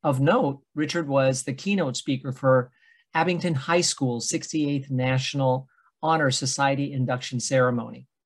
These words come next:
Giving back to Abington High School is very important to Richard. And as such, he endows a scholarship each year for students that plan on majoring in a world language at the university level.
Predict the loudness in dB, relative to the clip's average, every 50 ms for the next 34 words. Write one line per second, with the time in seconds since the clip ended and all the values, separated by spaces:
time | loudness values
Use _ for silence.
0 | _ _ _ _ _ _ _ _ 0 2 4 6 6 6 6 4 2 2 0 -2
1 | -4 -4 -2 -2 -2 -2 -4 -4 -2 -2 -2 0 0 -2 -2 -4 -4 -4 -6 -6
2 | -4 0 0 0 2 2 0 -2 -2 0 0 0 0 -2 -6 -10 -8 -8 -8 -8
3 | -8 -10 -16 -20 _ _ _ _ _ _ _ _ _ _ _ _ _ _ -2 2
4 | 4 4 4 4 4 4 4 4 4 2 0 -4 -4 0 0 2 2 2 2 4
5 | 4 4 2 0 -2 -4 -4 -2 0 2 2 2 0 -2 -4 -6 -8 -8 _ -6
6 | -6 -4 -4 -4 -2 0 2 2 2 0 -2 -6 -8 -6 -4 -4 -2 2 4 4
7 | 4 2 0 -2 -2 -2 -2 -2 -2 0 0 0 0 0 0 0 0 -2 -2 -2
8 | -2 -2 -2 -2 -4 -4 -6 -10 -8 -2 0 2 2 2 2 2 4 4 4 4
9 | 2 2 2 2 4 2 2 0 -2 -4 -10 -8 -6 -4 -2 0 0 0 0 0
10 | 0 0 -2 -4 -6 -8 -6 -6 -6 -6 -6 -8 -12